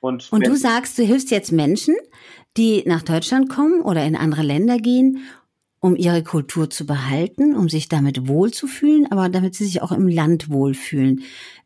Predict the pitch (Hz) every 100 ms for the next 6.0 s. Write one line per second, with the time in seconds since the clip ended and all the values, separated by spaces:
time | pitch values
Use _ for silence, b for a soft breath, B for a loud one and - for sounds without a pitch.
0 | _ _ _ _ 190 - 170 - 220 285
1 | 285 269 285 277 254 180 - 135 - 160
2 | 165 165 147 - 156 143 147 214 - B
3 | B B - 165 - 170 160 156 - 170
4 | 190 180 165 160 190 190 160 - 147 165
5 | 175 175 226 - - 262 151 123 - -